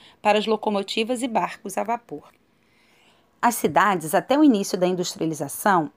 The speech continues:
eram centros comerciais de dimensões relativamente reduzidas. Contudo, com esse processo, esses núcleos urbanos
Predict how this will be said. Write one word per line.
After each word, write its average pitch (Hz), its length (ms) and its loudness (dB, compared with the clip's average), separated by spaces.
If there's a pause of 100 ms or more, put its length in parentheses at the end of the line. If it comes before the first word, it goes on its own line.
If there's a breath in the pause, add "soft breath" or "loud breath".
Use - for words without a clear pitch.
(120)
eram 214 240 4
centros 269 440 0
comerciais 226 580 2
de 208 80 -4
dimensões 226 580 -4 (140)
relativamente 370 680 4
reduzidas. 226 800 -4 (540 soft breath)
Contudo, 208 680 2
com 247 220 4
esse 339 260 2
processo, 214 760 2 (100)
esses 208 320 0
núcleos 254 420 0
urbanos 175 680 0